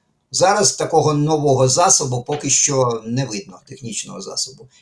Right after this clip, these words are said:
І крім того, можливість, е, мобільності військ і перекидання резервів зараз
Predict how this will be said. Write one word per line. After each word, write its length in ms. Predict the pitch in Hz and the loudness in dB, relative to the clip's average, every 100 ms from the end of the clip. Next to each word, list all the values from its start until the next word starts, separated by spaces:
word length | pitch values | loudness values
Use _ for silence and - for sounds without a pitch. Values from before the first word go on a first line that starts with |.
| _ | _
І 100 | 180 | -4
крім 320 | - 170 160 131 | -2 0 0 4
того, 320 | 196 160 156 | 4 6 2
можливість, 800 | 160 - 170 156 139 123 - - | 2 0 0 0 2 2 -2 -6
е, 100 | 135 | -4
мобільності 920 | 131 151 151 175 160 123 113 - 123 123 | 0 0 0 0 0 0 -2 -4 -4 -4
військ 340 | 208 190 - | 0 0 0
і 40 | |
перекидання 760 | 127 139 135 135 127 120 120 120 | -6 -4 -6 -6 0 0 0 -2
резервів 540 | 127 175 196 160 117 | 0 2 0 0 -2
зараз 520 | - 135 139 - - | 0 0 0 -2 -6